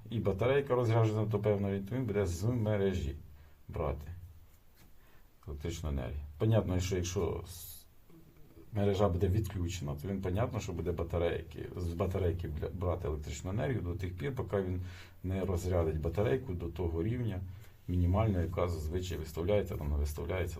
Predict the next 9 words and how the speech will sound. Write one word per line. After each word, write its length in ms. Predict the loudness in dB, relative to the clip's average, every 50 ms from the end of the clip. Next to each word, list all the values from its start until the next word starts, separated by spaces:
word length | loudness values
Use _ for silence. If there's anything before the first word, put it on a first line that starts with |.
| -6 -6
наприклад, 380 | -6 -6 -8 -8 -8 -8 -8
відсотків 420 | -8 -4 -2 -2 -2 -2 -2 -2 0
двадцять, 560 | 2 2 4 4 2 2 -2 -6 -10 -12 -16 -16 -18 -20 -20 -20 -20 -20 -20 -10 -8
можна 200 | -4 -2 -2 -2
два-, 180 | 0 -2 -2 -2 -4 -4
п'ятнадцять 600 | -6 -4 -4 -2 0 0 0 0 -2 -4 -4 -6
виставити, 580 | -4 -4 -4 -4 -4 -6 -8 -10 -12 -10 -8 -8
можна 320 | -6 -6 -6 -6 -4 -4
десять. 580 | -2 0 0 2 0 0 -2 -4 -8 -10 -10